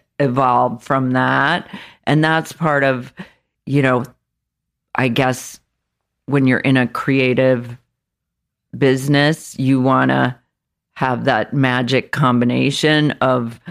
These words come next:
staying true to yourself and yet totally experimenting and trying something that has never been done before. So, like, you, you can't, like,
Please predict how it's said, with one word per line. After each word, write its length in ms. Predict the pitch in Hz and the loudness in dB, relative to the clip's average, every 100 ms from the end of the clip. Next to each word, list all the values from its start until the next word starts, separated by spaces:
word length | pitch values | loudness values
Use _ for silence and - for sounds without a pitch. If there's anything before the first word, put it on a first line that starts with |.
| - _ _ _ _ _ | -20 _ _ _ _ _
staying 420 | - - 147 127 127 | -20 -2 0 2 0
true 260 | - 147 | 0 0
to 80 | 139 | 2
yourself 640 | 135 127 - 131 139 147 - | 0 -2 -2 0 0 -2 -2
and 220 | 139 127 | 0 2
yet 380 | 131 127 123 - _ _ _ _ _ _ _ _ _ _ _ - | 4 2 0 -4 _ _ _ _ _ _ _ _ _ _ _ -10
totally 920 | - 175 151 139 139 131 131 - - _ _ _ _ | -2 2 4 2 2 2 0 -2 -8 _ _ _ _
experimenting 1300 | 131 - - 147 139 135 131 131 127 135 127 127 - - | -8 -8 -4 0 0 2 2 0 0 0 2 0 -2 -4
and 600 | 131 127 123 123 117 120 - _ _ _ _ _ _ | 0 2 2 2 2 0 -6 _ _ _ _ _ _
trying 440 | - 160 131 123 117 | 0 2 2 0 0
something 440 | 135 127 127 123 | 0 0 2 2
that 280 | 123 - - | 2 -2 -4
has 280 | 131 127 131 | -2 0 2
never 260 | 127 120 | 2 2
been 200 | 123 120 | 2 2
done 240 | 123 127 127 | 2 2 0
before. 640 | 110 - - 117 50 - | 0 -2 -2 -2 -2 -6
So, 240 | - 139 123 | -4 0 2
like, 240 | 123 - | 0 2
you, 100 | 165 | 2
you 320 | 143 160 143 | 2 0 0
can't, 380 | - 175 147 - | 0 2 2 2
like, 280 | 135 123 | 0 -2